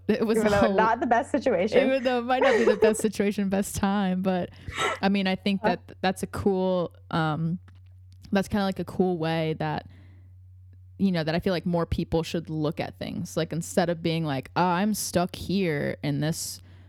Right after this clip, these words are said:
Speaker 1: room or this house or this place and I can't make anything," like, just finding the inspiration from, like, little things like that.
Speaker 2: Yeah, and I mean, I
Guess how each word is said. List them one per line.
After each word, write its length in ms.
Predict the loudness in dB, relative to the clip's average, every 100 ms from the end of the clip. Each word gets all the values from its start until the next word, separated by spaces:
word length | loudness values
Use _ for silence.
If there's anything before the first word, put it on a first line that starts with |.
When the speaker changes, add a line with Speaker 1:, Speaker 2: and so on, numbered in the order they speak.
| -20 -20 -6
Speaker 1:
room 440 | 0 0 0 -2
or 80 | -2
this 160 | -2 -2
house 540 | -4 0 2 0 -2
or 100 | -2
this 160 | -2 -4
place 540 | -6 -2 0 0 -2 -2
and 100 | -2
I 60 |
can't 300 | -2 -4 -4 -2
make 260 | -2 0
anything," 500 | -2 -4 -6 -6 -4
like, 220 | -4 -4
just 240 | -2 -4 -2
finding 420 | -2 0 0 -2
the 100 | -2
inspiration 560 | -6 -4 -4 -2 -4 -4
from, 200 | -4 -4
like, 220 | -8 -10 -10
little 380 | -6 -2 -2 -4
things 260 | -4 -6
like 160 | -6 -6
that. 320 | -6 -6 -8 -14 -20 -20 -20 -20 0
Speaker 2:
Yeah, 260 | 2 4 2
and 160 | 2 2
I 120 | 0
mean, 160 | 0
I 560 | 2 2 2 0 -2 -4